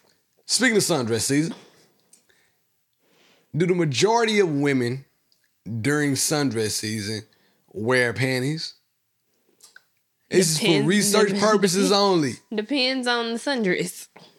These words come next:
Speaker 2: Depends on how tight the sundress is.
Speaker 1: What you mean?
Speaker 2: If it's a super tight,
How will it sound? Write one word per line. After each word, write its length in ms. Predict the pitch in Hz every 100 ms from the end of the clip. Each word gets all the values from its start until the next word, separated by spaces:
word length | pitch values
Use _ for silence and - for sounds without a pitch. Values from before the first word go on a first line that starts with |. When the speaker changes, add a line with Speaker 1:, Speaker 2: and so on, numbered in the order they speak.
| _
Speaker 2:
Depends 180 | 370 381
on 120 | 330
how 100 | 311
tight 260 | 294 302 277
the 80 | 226
sundress 440 | 240 208 208 196
is. 220 | 208 165 165
Speaker 1:
What 160 | -
you 60 | 165
mean? 400 | 208 208 147 90 - _ _ _ - -
Speaker 2:
If 200 | 208 240
it's 140 | 269
a 120 | 254 233
super 300 | - 254 -
tight, 160 | 214